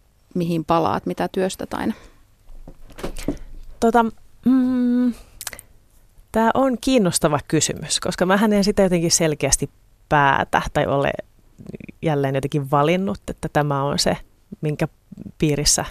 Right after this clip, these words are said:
Speaker 2: koko ajan pyörin tai minkä parissa pyörin. Mutta että usein kun mä alan miettiä jotain tarinaa, niin niistä on jostain syystä tullut tällaisia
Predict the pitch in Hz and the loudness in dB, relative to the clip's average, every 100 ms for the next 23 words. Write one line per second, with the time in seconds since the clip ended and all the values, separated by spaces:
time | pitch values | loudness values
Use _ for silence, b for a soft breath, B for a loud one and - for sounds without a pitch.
0 | - 151 - 151 147 - _ - 160 143 | -10 -12 -2 0 0 -2 _ 0 2 2
1 | 143 143 147 160 170 156 - 160 170 156 | -2 -4 -4 -2 0 0 -2 0 2 2
2 | 147 b b b b - 196 - - 170 | -2 b b b b 0 0 2 2 2
3 | - 175 - _ _ _ _ _ _ - | 4 0 0 _ _ _ _ _ _ -10
4 | - 220 165 180 240 233 214 190 190 151 | 2 4 4 2 0 2 2 4 2 2
5 | - 160 143 139 - 143 147 - 147 143 | 0 -2 0 -2 -4 -6 -6 0 0 0
6 | 170 - 202 202 202 196 - 190 175 156 | -4 -4 -4 -4 -4 -8 -10 -6 -4 -2
7 | 185 190 202 - 156 151 160 151 - - | -2 2 0 2 0 2 2 0 -2 -2
8 | 156 143 143 - - 196 190 190 | 0 2 0 -2 -2 -2 -2 -2